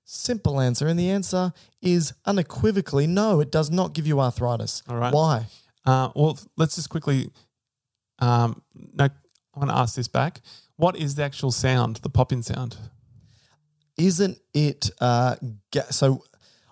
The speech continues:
Speaker 1: I could be wrong and maybe the evidence has changed, but I used to think that when you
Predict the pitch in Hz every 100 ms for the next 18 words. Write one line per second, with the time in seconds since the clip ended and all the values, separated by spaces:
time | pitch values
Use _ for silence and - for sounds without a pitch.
0 | _ 127 - 139 127 131 127 170 208 165
1 | - 131 127 127 117 123 117 120 120 -
2 | 117 120 110 120 117 117 104 - - 127
3 | 123 107 110 143 139 - - _ _ _
4 | 127 - 135 156 175 143 139 - 139 123
5 | - 123 117 - 123 127 151 170 156 123
6 | 131 127